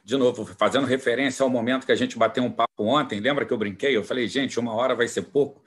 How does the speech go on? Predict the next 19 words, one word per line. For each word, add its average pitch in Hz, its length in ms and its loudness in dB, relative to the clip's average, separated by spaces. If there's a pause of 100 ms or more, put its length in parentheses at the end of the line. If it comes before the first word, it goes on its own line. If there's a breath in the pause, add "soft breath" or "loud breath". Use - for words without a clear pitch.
(420 soft breath)
vai 104 120 0
ter 143 120 0
que 127 80 -8
fazer 131 320 4
assim, 135 440 2
primeira 117 420 2
parte, 123 420 0
segunda 117 360 -2
parte, 117 360 0
terceira 110 340 0
parte", 123 400 -4
né? 117 140 -4
Porque, 120 560 -2 (420 loud breath)
é, 135 160 0
eu 190 180 6
tô 202 140 4
saindo 180 320 2
daqui 139 420 0
com, 123 480 -2